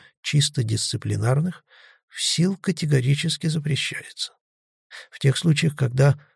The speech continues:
гуманное воздействие не дает необходимых результатов, воспитуемые переводятся на строгий режим, условия которого оговариваются в специальном приложении.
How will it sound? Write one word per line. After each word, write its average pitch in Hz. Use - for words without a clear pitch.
гуманное 135
воздействие 127
не 127
дает 127
необходимых 117
результатов, 120
воспитуемые 180
переводятся 147
на 127
строгий 120
режим, 131
условия 185
которого 180
оговариваются 160
в -
специальном 147
приложении. 151